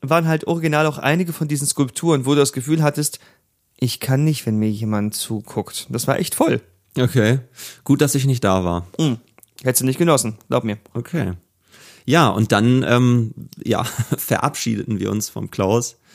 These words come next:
Speaker 2: Ähm, der hätte uns, glaub ich, am liebsten noch irgendwie Lunchboxen gemacht.
Speaker 1: Auf,
Speaker 2: Äh,
Speaker 1: auf jeden Fall.
Speaker 2: Oder wir hätten sie uns noch gemacht.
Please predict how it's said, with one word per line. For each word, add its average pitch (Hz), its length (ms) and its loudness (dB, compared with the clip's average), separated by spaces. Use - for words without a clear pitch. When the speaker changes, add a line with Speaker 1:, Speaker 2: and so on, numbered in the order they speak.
Speaker 2:
Ähm, 104 400 0
der 117 140 4
hätte 143 120 4
uns, 147 140 2
glaub 123 160 2
ich, - 80 -2
am 120 100 4
liebsten 139 260 2
noch 123 120 0
irgendwie 120 240 2
Lunchboxen 110 880 -2
gemacht. 98 440 -2
Speaker 1:
Auf, 135 120 -8
Speaker 2:
Äh, 98 400 -6
Speaker 1:
auf 117 100 -8
jeden 110 220 -8
Fall. 131 320 0
Speaker 2:
Oder 110 280 2
wir 131 160 6
hätten 120 200 2
sie 107 100 0
uns 104 140 0
noch 104 160 -2
gemacht. 101 440 -2